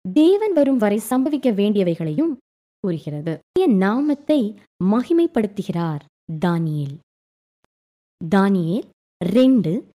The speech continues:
இருபத்தி ஒன்னில் கூறும் விதமாக, தேவன் ராஜாக்களை தள்ளி ராஜாக்களை ஏற்படுத்துகிறார். எனவே தானியேல் ரெண்டாம் அதிகாரம், ரெண்டாம் அதிகாரம்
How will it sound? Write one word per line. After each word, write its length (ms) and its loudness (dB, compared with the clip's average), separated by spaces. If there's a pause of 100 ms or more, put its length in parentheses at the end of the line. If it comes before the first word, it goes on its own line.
(220)
இருபத்தி 460 2
ஒன்னில் 540 0
கூறும் 360 4
விதமாக, 760 -2 (300)
தேவன் 680 2 (960)
ராஜாக்களை 960 0
தள்ளி 560 0 (1120)
ராஜாக்களை 800 2
ஏற்படுத்துகிறார். 840 -2 (1120)
எனவே 560 2 (420)
தானியேல் 680 0 (320)
ரெண்டாம் 460 4
அதிகாரம், 720 0 (960)
ரெண்டாம் 500 2
அதிகாரம் 720 -2